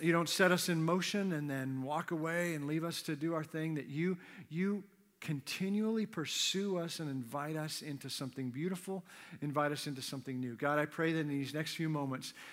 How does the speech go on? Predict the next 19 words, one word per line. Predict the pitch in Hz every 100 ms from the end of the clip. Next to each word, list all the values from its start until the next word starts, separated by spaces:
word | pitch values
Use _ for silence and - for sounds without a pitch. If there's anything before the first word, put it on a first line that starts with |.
| - -
that | 143 139
each | 175 196 -
one | 214 180
here | 170 185
would | 151 131
get | 156 147
some | - 175
kind | 208 - 214
of | 160
clarity | - - 160 170 180 240 240 - - -
about | 151 143 143
something | - 180 190 185 220 185 170
new | 175 175 151 127 127 139 - - -
that | 131 139 -
you | 143 175 196 165 147
want | 156 143 139 - - - _ _ _ _ _ _ _ -
him | 180 170 151 135
or | 143 127 - -
her | 151 123 120